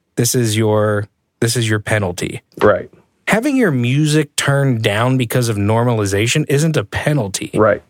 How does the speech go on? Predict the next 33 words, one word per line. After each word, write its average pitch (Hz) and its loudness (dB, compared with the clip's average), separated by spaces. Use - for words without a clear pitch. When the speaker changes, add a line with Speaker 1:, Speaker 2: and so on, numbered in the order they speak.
Speaker 1:
It's - 0
how 202 2
the 180 2
replay 131 0
device 107 0
is 98 -2
actually 107 0
just 98 -2
gonna 104 0
work. 80 -4
Speaker 2:
Right. 92 2
Speaker 1:
And 123 2
so 131 2
having 165 2
clients 147 0
come 135 0
to 113 0
me 131 2
and 98 0
Sam 131 2
and 95 -2
every 143 0
other 120 0
mastering 87 -2
engineer 92 0
out 90 0
there 92 0
for 92 -6
the 90 -2
past 92 -2
however 98 -2
many 92 -2
years 92 0